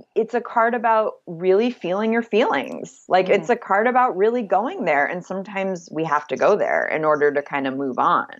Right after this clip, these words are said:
Speaker 1: You know what I mean?
Speaker 2: Oh, yeah. Well, we have a grief-adverse society.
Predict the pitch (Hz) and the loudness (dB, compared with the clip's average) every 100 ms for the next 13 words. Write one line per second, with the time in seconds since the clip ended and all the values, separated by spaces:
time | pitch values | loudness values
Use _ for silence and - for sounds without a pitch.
0 | 180 185 190 214 233 240 240 254 269 _ | -16 -6 0 2 2 2 0 -2 -6 _
1 | _ 277 320 330 233 240 330 285 - 220 | _ 4 4 6 4 4 0 -2 -2 -2
2 | 226 202 165 180 170 - 156 180 160 151 | -2 -4 -2 -2 -2 -8 -4 -2 0 -2
3 | 110 | -8